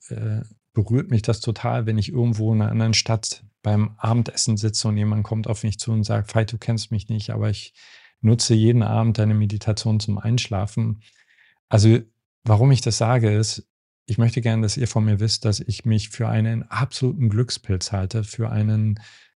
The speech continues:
zutiefst gesegneten Menschen und dass es für mich niemals in all dieser Zeit selbstverständlich gewesen ist,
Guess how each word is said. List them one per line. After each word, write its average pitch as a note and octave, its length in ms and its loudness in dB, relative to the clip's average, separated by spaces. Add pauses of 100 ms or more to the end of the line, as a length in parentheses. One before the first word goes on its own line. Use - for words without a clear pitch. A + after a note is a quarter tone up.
(100)
zutiefst - 840 -2 (240)
gesegneten A#2 680 4
Menschen A2 720 0 (520)
und G#2+ 180 4
dass A2+ 160 2
es A#2 100 -2
für - 160 -2
mich A2 240 2
niemals B2+ 680 6
in A2 140 -4
all A2+ 160 0
dieser G#2+ 260 0
Zeit G#2 300 0
selbstverständlich G#2+ 880 -2
gewesen G2 400 -4
ist, G#2+ 260 -4